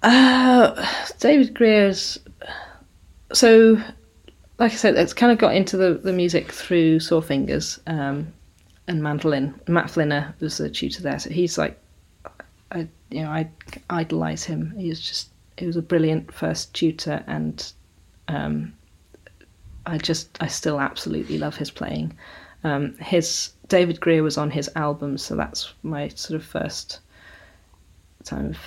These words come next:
I've heard him. Um, but yeah, people that have had that kind of impact, it's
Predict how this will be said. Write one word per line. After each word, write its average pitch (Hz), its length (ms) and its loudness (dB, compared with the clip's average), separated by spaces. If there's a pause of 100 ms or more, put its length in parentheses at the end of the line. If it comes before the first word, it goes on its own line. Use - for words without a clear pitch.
(160)
I've - 80 -16
heard 147 300 -4
him. 156 520 -4 (160)
Um, 160 580 -2 (2250)
but - 240 -6
yeah, 247 280 0
people 240 300 -2
that 220 120 -2
have - 20 -18
had 220 220 -4
that 220 220 -2
kind 208 200 -2
of 196 240 -4 (260)
impact, 214 640 -2 (1080)
it's 202 200 0